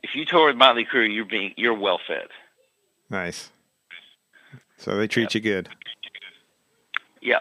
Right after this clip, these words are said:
Speaker 1: Oh, yeah. That was a, that was a fun tour. It was all arenas. Um, and what, what's great about being, uh,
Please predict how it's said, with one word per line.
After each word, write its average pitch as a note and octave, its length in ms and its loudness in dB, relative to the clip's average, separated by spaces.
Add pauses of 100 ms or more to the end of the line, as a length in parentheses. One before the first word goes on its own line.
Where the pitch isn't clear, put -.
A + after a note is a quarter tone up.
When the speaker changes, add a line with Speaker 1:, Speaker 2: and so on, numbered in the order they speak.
Speaker 1:
Oh, D3+ 80 6
yeah. G#2+ 240 2
That D3+ 120 -2
was D3 140 2
a, A#2 100 0 (120)
that D3+ 100 4
was D3+ 160 6
a A2+ 140 -6
fun A#2 180 -4
tour. A2+ 420 0
It - 40 -2
was C3 160 0
all C3 220 6
arenas. A2+ 540 0 (720)
Um, G#2 640 0
and B2 140 0
what, A#2+ 260 0
what's C#3 200 0
great D#3 260 8
about C3+ 320 6
being, A#2+ 380 2
uh, A2 240 6